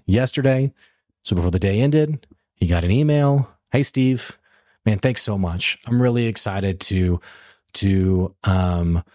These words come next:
give your business the attention it deserves. Hey, I appreciate, you had so many ways you could have advertised for this.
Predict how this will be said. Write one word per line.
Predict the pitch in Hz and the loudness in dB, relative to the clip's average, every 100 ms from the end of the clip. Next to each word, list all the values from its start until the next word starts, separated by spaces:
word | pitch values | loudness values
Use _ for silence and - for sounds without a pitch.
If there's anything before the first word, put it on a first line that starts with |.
| _ _ _ - 87 | _ _ _ -4 0
give | 120 131 | 2 2
your | 110 120 | 0 0
business | 95 107 101 101 | 0 0 0 -2
the | 107 | -2
attention | 98 98 - 95 | -2 -2 0 -2
it | 95 | 0
deserves. | 87 90 85 87 | -2 -2 -4 -4
Hey, | 107 131 120 | -2 -2 -2
I | 135 | -4
appreciate, | 143 - 180 151 | -2 -2 -2 2
you | 156 | 0
had | 131 | 2
so | - 180 | 0 2
many | 180 165 | 2 2
ways | 143 123 101 | 2 2 0
you | |
could | 110 95 | -2 -2
have | 98 | -2
advertised | 98 95 - 90 92 | -2 -4 -4 -2 -2
for | 95 | -2
this. | 87 85 - | -2 0 -2